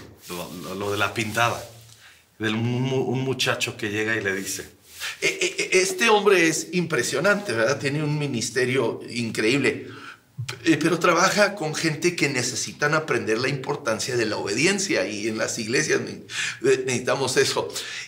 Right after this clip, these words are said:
Speaker 2: Y él llega y les enseña, "Mira, quiero que pintes así", y dice, en veces... y son gente que tienen mucha experiencia de pintores, me dicen, "No, mira, pastor, yo sé pintar". Le dice, "No, no, es que no te estoy enseñando a pintar, te estoy enseñando a obedecer.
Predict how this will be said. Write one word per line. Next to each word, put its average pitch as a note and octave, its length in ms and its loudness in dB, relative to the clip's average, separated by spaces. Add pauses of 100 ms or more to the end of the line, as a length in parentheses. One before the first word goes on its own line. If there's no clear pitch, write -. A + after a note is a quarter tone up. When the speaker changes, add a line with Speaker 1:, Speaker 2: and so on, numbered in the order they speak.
(100)
Speaker 2:
Y C#3 160 4
él E3 180 6
llega E3 400 4
y C#3+ 160 -4
les B2 220 0
enseña, C#3+ 340 -2
"Mira, B2 300 -2
quiero C#3 240 2
que C#3+ 120 -2
pintes C3+ 520 -4
así", F#3 400 -4
y C#3 60 -4
dice, C3+ 420 -2
en B2+ 100 -6
veces... F#3+ 440 0 (340)
y B2 80 -6
son C#3+ 220 -2
gente E3+ 340 2
que G#2 80 -8
tienen G#2+ 500 -4
mucha A#2+ 240 -2
experiencia B2+ 600 0
de G#2+ 40 0
pintores, C#3 380 0
me D3+ 80 -4
dicen, C#3+ 220 -4
"No, G3+ 100 0
mira, F#3+ 180 0
pastor, G#2 320 -2
yo A#2+ 140 0
sé D#3 180 0
pintar". D#3+ 480 0 (280)
Le C#3 100 0
dice, C#3 220 -2
"No, D3+ 80 -2
no, D#3+ 260 0
es C#3 140 4
que D3+ 160 0
no D3+ 260 -2
te F#3+ 80 0
estoy D3 320 0
enseñando C3 580 -4
a B2+ 120 -6
pintar, G#2+ 760 0 (240)
te A#2 80 0
estoy B2 380 0
enseñando A#2+ 640 -2
a A2 40 2
obedecer. G2 960 -2